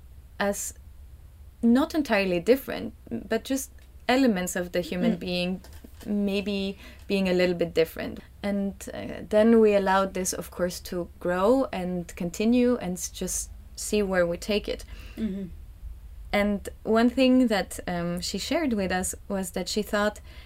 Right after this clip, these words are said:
Speaker 1: it was very simple. "Oh, but it's not very different from the way we actually are." And that felt like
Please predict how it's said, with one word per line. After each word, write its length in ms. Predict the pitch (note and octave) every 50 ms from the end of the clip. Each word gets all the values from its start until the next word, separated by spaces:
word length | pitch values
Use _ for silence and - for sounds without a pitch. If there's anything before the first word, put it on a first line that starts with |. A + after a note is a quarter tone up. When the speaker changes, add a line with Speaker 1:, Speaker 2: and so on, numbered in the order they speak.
| - - -
Speaker 1:
it 140 | A3 G#3
was 220 | G#3+ G3+ G3 G3 -
very 180 | - A3 G#3+ G#3
simple. 580 | - - - A3+ A3+ A3 - - - - - F#3+ - - - - - - - - - - - - - - - - - -
"Oh, 120 | A3 A#3 A3+
but 160 | A3+ A3 G3+
it's 180 | G3 G3 - -
not 160 | A3+ A3+ A3
very 260 | - A3+ A3 G#3 G3 F3
different 480 | - G3+ G#3 - - - - G3+ -
from 220 | - - F#3+ F#3+ F3+
the 100 | F#3 F#3
way 320 | F#3 F#3 F#3+ F#3 F#3 F#3
we 160 | F3+ F3+ E3+
actually 460 | - F3+ F3+ E3+ - - F3+ F3 E3 -
are." 340 | - F3+ F#3 F3+ F3 F3+ F3 - - - - - - -
And 180 | - G#3 G#3+ G#3+
that 180 | A3+ A#3+ B3+
felt 320 | - - C4+ C4 C4 B3+ -
like 300 | A#3+ A3+ G#3 G3+ -